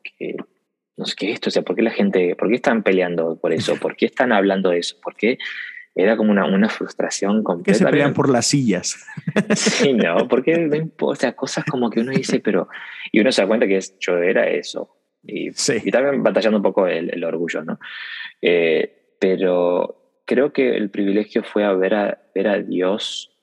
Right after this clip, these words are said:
Speaker 1: de las tantas formas que Él trabaja y que Él actúa y a través de, de, de las formas que Él hace eso.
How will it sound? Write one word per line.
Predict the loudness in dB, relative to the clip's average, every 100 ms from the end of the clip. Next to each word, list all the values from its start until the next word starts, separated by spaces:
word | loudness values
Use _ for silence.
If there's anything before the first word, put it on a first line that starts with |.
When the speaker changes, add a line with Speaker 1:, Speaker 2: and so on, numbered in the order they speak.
| _
Speaker 1:
de | -6
las | -6 -6 -12 _ _
tantas | -2 -2 -2 -4 -4 -4
formas | -2 -2 -4 -6
que | -6 -4 -2
Él | -2
trabaja | 0 0 -2 -2 -4 -4 -10 _ _ _ -10
y | -2
que | 0
Él | 0
actúa | -4 -4 0 0 0 -6 _ _ _ _ -2
y | -2
a | -2 -2
través | -2 0 0 0 -2 -2
de, | 0 0 -4 -10 _ _ _
de, | -20 -16 -16 -10
de | -2
las | -2 0
formas | 0 2 0 -2
que | -2 -2
Él | -2
hace | -4 -6 -6
eso. | -6